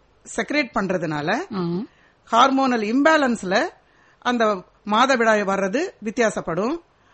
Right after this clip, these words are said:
Speaker 1: அதனால சில, அ, ஹார்மோன் ஒண்ணு விட்டு ஒண்ணு மாத்தி மாத்தி சுரந்து, கொஞ்சம் அதிகமா சுரந்து, கொஞ்சம் குறைவா சுரந்து, அந்த பெண்ணுடைய உடல்ல வளர்ச்சியிலையும்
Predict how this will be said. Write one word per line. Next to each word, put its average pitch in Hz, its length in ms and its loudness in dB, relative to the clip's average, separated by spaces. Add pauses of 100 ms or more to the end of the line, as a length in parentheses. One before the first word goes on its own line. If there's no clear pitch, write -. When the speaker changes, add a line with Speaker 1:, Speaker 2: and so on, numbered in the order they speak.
(120)
Speaker 1:
அதனால 277 520 2
சில, 226 440 -2 (300)
அ, 240 80 -6
ஹார்மோன் 240 640 2
ஒண்ணு 240 240 2
விட்டு 233 300 0
ஒண்ணு 220 300 -2 (280)
மாத்தி 233 240 0
மாத்தி 233 240 0
சுரந்து, 226 540 -2 (200)
கொஞ்சம் 233 220 0
அதிகமா 233 340 0
சுரந்து, 202 360 -2
கொஞ்சம் 226 260 -4
குறைவா 214 280 2
சுரந்து, 208 480 -4 (340)
அந்த 233 200 0
பெண்ணுடைய 240 500 0
உடல்ல 208 460 0 (400)
வளர்ச்சியிலையும் 240 760 0